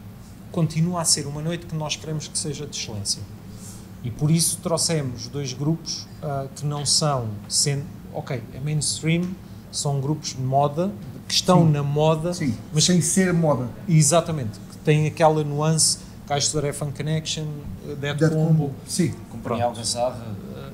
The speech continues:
Speaker 1: exatamente, também tiveram o ano passado. Ah, ou seja, são grupos que,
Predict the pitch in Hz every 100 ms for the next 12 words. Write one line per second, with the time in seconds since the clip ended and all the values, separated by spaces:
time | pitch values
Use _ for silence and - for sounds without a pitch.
0 | - 151 151 151 175 180 135 131 120 143
1 | 143 123 123 127 - 151 160 - - -
2 | - - - 131 131 131 127 127 127 139
3 | - 156 147 156 120 123 - 165 160 147
4 | 151 180 175 180 - - 185 175 180 175